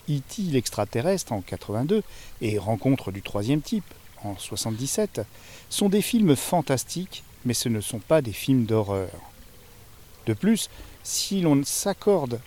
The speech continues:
pour reconnaître que, par exemple, The Thing, en quatre-vingt-deux, de John Carpenter, et Suspiria, euh, d'Argento,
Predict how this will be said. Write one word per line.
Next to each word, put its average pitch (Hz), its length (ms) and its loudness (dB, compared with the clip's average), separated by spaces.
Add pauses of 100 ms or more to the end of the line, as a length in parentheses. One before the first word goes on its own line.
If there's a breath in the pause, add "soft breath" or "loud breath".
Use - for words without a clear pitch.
(100)
pour 123 180 0
reconnaître 165 540 0
que, - 100 -8
par 127 300 2
exemple, 123 420 0 (300)
The 107 80 -2
Thing, 135 560 4 (680)
en 95 120 -4
quatre-vingt-deux, 131 640 2
de 110 180 -2
John 120 240 2
Carpenter, 131 600 0 (460 loud breath)
et 101 120 -2
Suspiria, 135 920 0 (380)
euh, 196 200 -10
d'Argento, 117 760 0